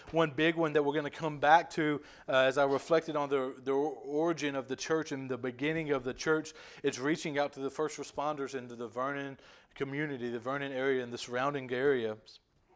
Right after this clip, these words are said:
Uh, really, when we did that, we did Christmas cards not too long ago.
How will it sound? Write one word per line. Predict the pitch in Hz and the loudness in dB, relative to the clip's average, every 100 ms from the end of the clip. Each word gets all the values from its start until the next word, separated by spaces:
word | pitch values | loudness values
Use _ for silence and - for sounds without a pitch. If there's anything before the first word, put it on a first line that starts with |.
| _ - | _ -10
Uh, | 123 123 117 | 2 4 6
really, | 135 156 143 - - - | 4 4 2 -2 -18 -6
when | 147 | 0
we | 139 | 2
did | 135 151 | 2 2
that, | 143 131 | 4 4
we | 135 | 2
did | 135 | -2
Christmas | 131 170 - 139 | -4 -6 -6 -4
cards | - 139 123 | 2 4 4
not | 135 - | 0 0
too | 135 | 0
long | 135 143 127 | 2 0 -2
ago. | 131 123 | 2 2